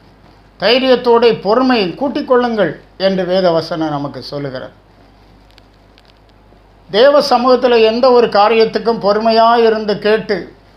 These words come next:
கர்த்தருடைய வேலைக்காக காத்திருந்து, அதை நாம் பெற்றுக்கொள்ள வேண்டியது அவசியமாக இருக்கிறது.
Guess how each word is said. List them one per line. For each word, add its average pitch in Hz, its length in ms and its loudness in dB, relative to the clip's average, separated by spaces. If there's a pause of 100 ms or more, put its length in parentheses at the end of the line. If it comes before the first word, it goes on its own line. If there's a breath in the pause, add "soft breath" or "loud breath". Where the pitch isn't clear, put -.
(400)
கர்த்தருடைய 240 600 2
வேலைக்காக 240 680 2
காத்திருந்து, 208 800 -2 (340)
அதை 220 280 2
நாம் 247 220 2
பெற்றுக்கொள்ள 220 500 0
வேண்டியது 196 380 0
அவசியமாக 165 480 0
இருக்கிறது. 127 460 -10